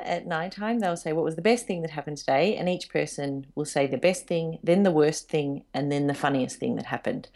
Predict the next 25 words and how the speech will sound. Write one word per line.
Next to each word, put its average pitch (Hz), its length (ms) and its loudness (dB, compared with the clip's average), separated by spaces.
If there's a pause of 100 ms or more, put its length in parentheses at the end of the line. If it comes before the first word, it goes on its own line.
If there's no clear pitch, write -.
(640)
And 165 500 4
I 180 100 4
think 277 240 2
what 240 140 4
that 170 120 6
allows 156 420 4
people 180 340 -8
to - 140 -10
do 143 440 -4
is 139 480 -6 (440)
actually 208 360 2
identifying 185 640 2
the 147 100 2
worst 170 340 4
thing 170 140 -6
that 143 100 -8
happened 202 540 -6 (160)
is 160 440 -4 (220)
sometimes 190 440 -4
really 143 220 0
important, - 720 0
because 156 460 0
people 165 340 -2
want 143 220 4
to 160 140 4